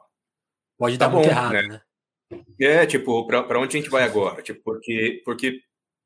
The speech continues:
Speaker 2: de fato, o que ele faz, e é uma coisa que é interessante pra cacete nesse filme, é que é uma,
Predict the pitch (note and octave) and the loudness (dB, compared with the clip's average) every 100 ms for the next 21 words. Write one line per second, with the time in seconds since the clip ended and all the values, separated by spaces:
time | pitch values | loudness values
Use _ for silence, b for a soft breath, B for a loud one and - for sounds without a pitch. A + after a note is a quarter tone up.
0 | _ _ - C3 D3+ B2+ A#2 C3 A#2 G2 | _ _ -10 -4 0 2 2 -2 -4 -4
1 | - G#2 G#2 E3 F#2 - - G2+ G2 F#2+ | 0 0 0 -2 -2 -2 -4 -4 -4 -4
2 | F#2+ G2 - G2 F#2 _ _ _ _ _ | -4 -6 -6 -10 -10 _ _ _ _ _
3 | _ _ - G#2 G2 G2+ - G#2 F#2+ F#2 | _ _ -6 -4 -2 -2 -2 -6 -6 -6
4 | F#2+ - G2+ B2+ - F#2 F#2 - - C3 | -2 -2 -2 -4 -6 -8 -6 -6 -4 -4
5 | C#3 - G2+ G2+ B2 C3+ - | -2 -2 0 2 2 0 -2